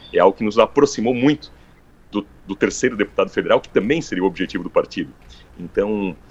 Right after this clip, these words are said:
na medida, e você analisou bem isso, o Piara, antes e durante a eleição, o fato do partido não ter completado a sua nominata, não ter preenchido totalmente a sua chapa,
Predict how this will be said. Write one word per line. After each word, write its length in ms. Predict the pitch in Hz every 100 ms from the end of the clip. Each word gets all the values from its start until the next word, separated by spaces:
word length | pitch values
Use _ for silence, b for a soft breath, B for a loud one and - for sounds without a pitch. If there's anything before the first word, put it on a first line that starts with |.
| b b b -
na 120 | 92
medida, 240 | 95 113 113
e 80 |
você 260 | 82 78 104
analisou 320 | 90 87 87
bem 220 | 76 90
isso, 420 | 104 - 85 73 65
o 60 |
Piara, 320 | - 85 80 -
antes 400 | 113 156 - -
e 80 | 117
durante 320 | 104 104 101
a 60 | 113
eleição, 400 | 107 - 120 147 b b -
o 60 |
fato 240 | - 98 101
do 80 | 98
partido 380 | 90 - 92
não 100 | 90
ter 140 | 85 104
completado 760 | - 139 - 92 - 101 -
a 60 | 78
sua 220 | - 90
nominata, 480 | 87 73 95 131 78
não 100 | 76
ter 160 | 85 -
preenchido 480 | 110 101 - 110
totalmente 600 | 80 135 - 92 113 139 -
a 40 |
sua 200 | - 80
chapa, 340 | - 113 -